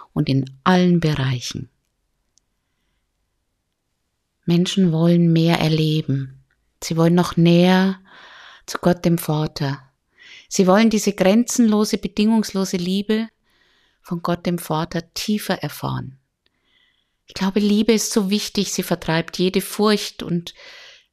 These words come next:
darum zieht es die Menschen so nahe zum Vater, zum Jesus.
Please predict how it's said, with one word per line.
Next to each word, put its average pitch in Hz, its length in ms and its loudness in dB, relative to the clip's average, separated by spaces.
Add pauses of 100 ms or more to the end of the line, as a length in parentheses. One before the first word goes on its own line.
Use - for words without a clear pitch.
darum 196 460 0
zieht 208 380 -4
es - 160 -4
die 170 120 -2
Menschen 151 440 -4
so 151 360 -6 (400)
nahe 175 600 4
zum 135 380 -6 (220)
Vater, 147 600 -6
zum 143 280 -6 (320)
Jesus. 180 840 0